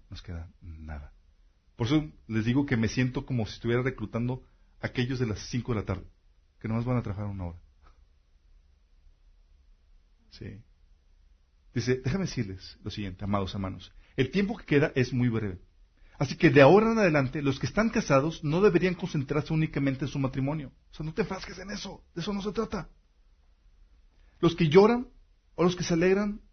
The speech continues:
o los que compran cosas, no deberían ser absorbidos por sus lágrimas, ni su alegría, ni, ni sus posesiones. ¿Sabes que para muchos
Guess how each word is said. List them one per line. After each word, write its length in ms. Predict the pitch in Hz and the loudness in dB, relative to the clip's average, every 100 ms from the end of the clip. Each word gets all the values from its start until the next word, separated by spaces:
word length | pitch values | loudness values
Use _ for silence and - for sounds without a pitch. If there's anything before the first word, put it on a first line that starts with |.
| - _ | -20 _
o 80 | 156 | 0
los 120 | 160 | 0
que 100 | 170 | -2
compran 300 | 208 202 233 | -4 0 -2
cosas, 300 | - 175 190 | 0 -2 2
no 180 | 175 190 | 4 6
deberían 320 | 180 156 175 | 4 4 0
ser 160 | 185 190 | 0 -2
absorbidos 600 | 196 143 127 151 180 180 | 0 0 2 0 0 -4
por 120 | 143 | -6
sus 140 | 131 | -2
lágrimas, 760 | 117 151 185 185 185 190 180 - | 0 2 0 -2 -2 -2 -4 -6
ni 140 | 135 131 | 0 0
su 140 | 135 | 2
alegría, 360 | 123 110 131 180 | 2 2 0 -2
ni, 200 | 185 - | -4 -8
ni 140 | 143 135 | -4 -4
sus 200 | - - | -4 -10
posesiones. 720 | 143 135 127 180 196 - - _ _ _ _ _ _ _ _ _ _ _ _ | -8 -8 -6 -8 -8 -12 -20 _ _ _ _ _ _ _ _ _ _ _ _
¿Sabes 380 | 208 226 - - _ _ | -2 -2 -2 -8 _ _
que 100 | - | 0
para 200 | 143 165 160 | 4 4 4
muchos 420 | 202 - 226 | 2 0 -8